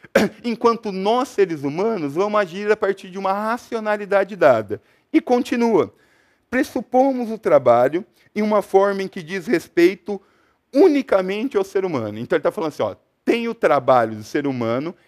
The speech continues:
ele é específico, ele tem uma característica que o difere dos outros animais. Vamos lá continuar, tipo,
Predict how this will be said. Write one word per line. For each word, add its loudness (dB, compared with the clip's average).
ele 2
é 4
específico, -8
ele -4
tem -4
uma -4
característica -6
que -4
o 0
difere 0
dos -6
outros 2
animais. -2
Vamos 0
lá 6
continuar, -2
tipo, -8